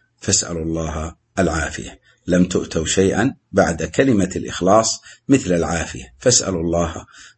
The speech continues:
العافية.'" فالنبي صلى الله عليه وسلم أطلق هنا هذا الاسم على هذه الشهادة، وفسرها بأنها شهادة أن لا إله إلا الله عمر بن الخطاب رضي الله تعالى عنه. فقد روى أيضًا،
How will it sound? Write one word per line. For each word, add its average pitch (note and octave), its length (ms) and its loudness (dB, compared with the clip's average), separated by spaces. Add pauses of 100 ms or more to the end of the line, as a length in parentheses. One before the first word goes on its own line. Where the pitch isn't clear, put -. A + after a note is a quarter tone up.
(140)
العافية.'" E2 560 -2
فالنبي A#2+ 520 4
صلى A#2 260 4
الله G#2+ 300 6
عليه G2+ 200 0
وسلم A2 460 2 (460)
أطلق G#2 440 2
هنا A#2 580 2 (120)
هذا A2 440 2
الاسم - 520 0
على G#2+ 380 2 (340)
هذه F#2+ 340 2
الشهادة، E2 520 -2
وفسرها A#2+ 720 2
بأنها G#2 480 2
شهادة G#2+ 480 2
أن G#2+ 80 0
لا G#2 160 4
إله G#2 200 2
إلا G2 140 -4
الله B2 240 2 (380)
عمر B2+ 240 6
بن G#2 100 2
الخطاب A2+ 480 4
رضي F2+ 240 2
الله D#2+ 300 -2
تعالى D#2 360 -2
عنه. D2+ 200 -6 (260)
فقد A2 340 2
روى A2+ 300 6
أيضًا، F#2+ 320 2